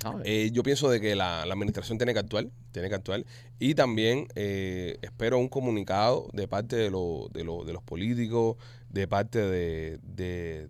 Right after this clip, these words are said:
Speaker 2: de todo el mundo, de, ¿sabes? Los co-, congresistas, etcétera, etcétera, apoyando a esta gente que se les está acusando ahora de terrorismo por otro régimen. Un régimen terrorista, un régimen que está en la lista de países terroristas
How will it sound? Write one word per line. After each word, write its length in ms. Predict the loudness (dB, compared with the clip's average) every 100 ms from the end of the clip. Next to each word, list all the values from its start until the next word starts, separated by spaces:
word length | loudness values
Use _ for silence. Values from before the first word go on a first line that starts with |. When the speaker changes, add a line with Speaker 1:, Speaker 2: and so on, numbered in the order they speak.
| -12
Speaker 2:
de 160 | -8 -4
todo 160 | 0
el 60 | 0
mundo, 500 | 0 0 0 0 0
de, 160 | -2 -2
¿sabes? 280 | 0 0 0
Los 120 | -6
co-, 120 | -8 -10
congresistas, 600 | -10 -8 -8 -6 -4 -4
etcétera, 240 | -2 0 0
etcétera, 360 | 2 4 4 0 -16 -18 -14 -2
apoyando 520 | 0 2 2 2 0
a 20 |
esta 160 | 0 0
gente 340 | 0 -2 -8 -10
que 120 | -8
se 140 | -6 -4
les 100 | -4
está 160 | -2
acusando 440 | -2 -2 -2 0 2
ahora 180 | 4 2
de 60 |
terrorismo 560 | 2 -2 -4 -6 -8 -10 -6
por 180 | -2 0
otro 220 | 0 -2
régimen. 340 | -2 -4 -4 -10 -6
Un 140 | -2
régimen 300 | 2 4 2
terrorista, 440 | 0 -6 -4 -6 -8
un 120 | -4
régimen 240 | -2 -2
que 60 | -4
está 120 | -4
en 60 | -2
la 60 |
lista 200 | -2 0
de 60 | 0
países 260 | 0 -2 -2
terroristas 420 | -2 -2 -4